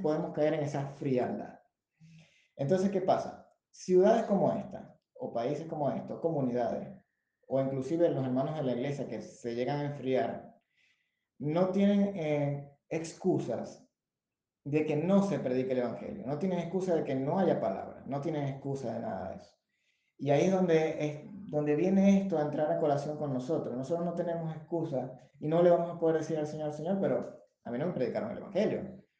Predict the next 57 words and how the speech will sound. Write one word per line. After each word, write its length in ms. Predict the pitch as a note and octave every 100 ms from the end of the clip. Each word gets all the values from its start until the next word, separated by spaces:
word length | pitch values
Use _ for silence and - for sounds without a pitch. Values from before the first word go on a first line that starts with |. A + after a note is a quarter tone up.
| _
Señor, 260 | - C#3 G3+
pero 160 | G#3+ C#3+
a 60 |
mí 80 | C3+
no 80 | E3+
me 100 | G3
dieron 220 | F#3+ F3+
las 80 | E3
clases 320 | F3+ F#3 E3+
de 60 | D3+
escuela 220 | D#3+ E3
dominical." 600 | D#3+ C3 B2 C3+ C3 G2+
Y 100 | A#2+
el 80 | B2+
Señor 220 | B2+ C3
me, 320 | C3+ C#3+ C#3+ C#3
me 100 | C3
va 120 | C3+
a 20 |
hacer 160 | C#3 D3
así, 200 | D3 E3
pum, 420 | F#3 A3 G3+ - -
en 60 | C#3
la 100 | C#3
cabecita 320 | C#3 C3+ D#3+
y 20 |
me 60 | D3
va 60 | D3
a 40 |
decir, 320 | D3+ E3 D3 - - _
"Ajá, 500 | D3 G3+ G#3 - -
y 80 | E3
el 80 | F#3
hermano 300 | F#3 F#3+ G3+
Adrián, 580 | G3+ G#3 A3 G3+ G3 - -
él 260 | F3 F#3
estaba 260 | G3 G3 G3
dando 180 | G3 G3
las 100 | G3
clases 200 | G3 G3
dominicales 400 | G3 G3 F#3+ F#3+
a 20 |
lo-, 120 | F#3+
a 160 | F#3+ F#3+
las 80 | G3
diez 120 | G3
de 80 | G3+
la 80 |
mañana 260 | G3+ G3+ G3+
los 140 | G3+
domingos, 480 | G#3+ A3+ A3 F3 E3
eso 140 | C#3+ E3+
fuiste 180 | F#3+
vos 140 | G3+ A3+
que 80 | A3+
no 100 | A3+
quisiste. 500 | A3+ E3 - -